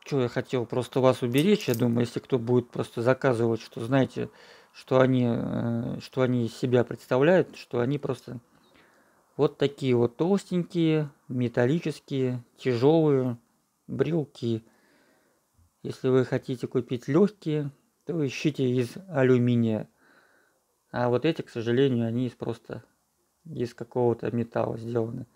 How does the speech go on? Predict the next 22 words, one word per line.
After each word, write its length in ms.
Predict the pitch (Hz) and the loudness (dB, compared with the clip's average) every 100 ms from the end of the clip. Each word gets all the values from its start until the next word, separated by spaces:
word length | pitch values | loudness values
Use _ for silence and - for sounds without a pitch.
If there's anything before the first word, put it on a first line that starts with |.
| _ | _
Скорее 300 | - 127 139 | -2 2 0
всего, 220 | - 123 | 0 0
это 120 | 120 | 0
просто 340 | - 131 - 113 | -2 -4 -4 -2
нержавейка. 800 | 120 110 123 117 110 - 135 - _ _ _ _ _ _ _ _ _ _ _ _ | -2 2 4 4 2 -2 -12 -14 _ _ _ _ _ _ _ _ _ _ _ _
Вот, 400 | 139 127 117 123 | -14 -10 -10 -8
я 140 | 117 117 | -4 -4
так 200 | 120 117 | -2 -6
думаю. 360 | 117 123 - 120 _ _ _ _ _ - | -6 -8 -10 -14 _ _ _ _ _ -4
Обычный 400 | 143 185 - 120 | 2 2 0 -4
дешёвый 440 | 117 - 143 120 | -4 2 4 2
китайский 720 | - 123 123 120 - 123 110 - | 0 -2 0 0 -4 -12 -12 -8
металл, 460 | 123 120 113 120 - _ _ _ _ _ _ _ _ _ _ _ _ _ _ _ _ _ _ | -6 -4 -4 -6 -10 _ _ _ _ _ _ _ _ _ _ _ _ _ _ _ _ _ _
который 340 | 117 - 120 | -8 -4 -4
ещё 180 | 110 127 | -4 -4
будет 260 | 113 120 120 - - - | 0 0 0 -6 -20 -16
вот 140 | 120 117 | -10 -2
так 180 | 120 - | -2 0
вот 80 | |
бренчать 540 | 113 127 127 - 120 - | 0 2 2 0 -2 -2
у 60 | |
вас. 300 | 117 127 - | -6 -6 -8